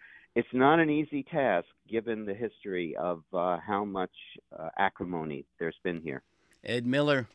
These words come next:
Speaker 2: of the Provincetown Independent. Ed, thank you.
Speaker 1: Thank you, Steve.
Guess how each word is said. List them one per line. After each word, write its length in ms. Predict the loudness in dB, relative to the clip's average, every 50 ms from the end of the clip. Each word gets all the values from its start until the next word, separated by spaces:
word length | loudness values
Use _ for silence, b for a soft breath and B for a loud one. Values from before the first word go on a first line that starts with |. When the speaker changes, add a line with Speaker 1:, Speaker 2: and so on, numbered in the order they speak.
| -16 -16
Speaker 2:
of 100 | -12 -8
the 80 | -8 -4
Provincetown 640 | 0 2 4 4 4 2 0 2 2 4 4 4
Independent. 600 | 4 4 4 4 4 4 4 4 4 4 0 0
Ed, 280 | 0 0 0 0 0 0
thank 260 | 0 0 2 2 2
you. 200 | 2 2 2 0 -2 _ _ _ _ _ _ _ _ _ _ _ -20 -18 B B B B B
Speaker 1:
Thank 200 | 4 4 4 4
you, 140 | 2 0 0 0
Steve. 180 | -2 -4 -4